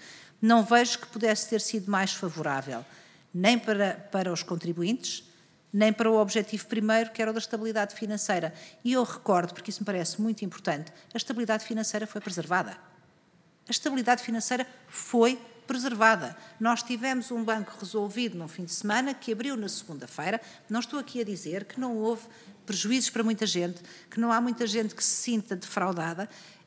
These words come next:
Tudo isso é absolutamente verdade. A estabilidade financeira foi preservada e manteve-se a confiança no sistema financeiro, que, aliás, foi reiterada por tudo aquilo que aconteceu depois,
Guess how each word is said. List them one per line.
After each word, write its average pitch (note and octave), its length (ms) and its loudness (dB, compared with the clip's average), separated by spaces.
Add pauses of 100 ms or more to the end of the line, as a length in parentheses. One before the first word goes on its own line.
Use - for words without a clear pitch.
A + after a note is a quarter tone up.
(180)
Tudo A3+ 300 2
isso - 360 2
é A3 160 4
absolutamente A3+ 720 -2
verdade. D#3+ 440 -4 (600)
A - 60 -8
estabilidade A3 800 2
financeira F3 760 -2 (200)
foi G3+ 420 -2 (180)
preservada G3+ 640 -2 (320)
e F#3+ 120 -2
manteve-se F#3+ 560 0
a - 20 -10
confiança G3+ 720 -2
no D3+ 140 -8
sistema D#3 400 -4
financeiro, F3 680 -4 (300)
que, - 120 -4
aliás, A3+ 540 2 (240)
foi G3+ 500 2
reiterada G3 580 0
por A#3+ 160 -8
tudo C4+ 180 -4
aquilo B3+ 260 -2
que - 120 -4
aconteceu G3+ 520 0
depois, E3+ 640 -2